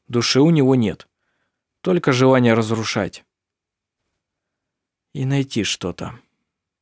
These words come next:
тихо прибавил он под конец. Вильяму с удивлением взглянула на мужа.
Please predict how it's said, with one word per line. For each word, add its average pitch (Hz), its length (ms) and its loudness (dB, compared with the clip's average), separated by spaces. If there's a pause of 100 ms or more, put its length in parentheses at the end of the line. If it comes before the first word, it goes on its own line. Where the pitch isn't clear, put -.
(1000)
тихо 202 300 0
прибавил 120 680 0
он 101 280 -2
под 117 160 -8
конец. 113 500 -6 (1400)
Вильяму 139 600 4
с - 120 0
удивлением 131 640 2
взглянула 120 560 -2
на 123 140 0
мужа. 101 420 -4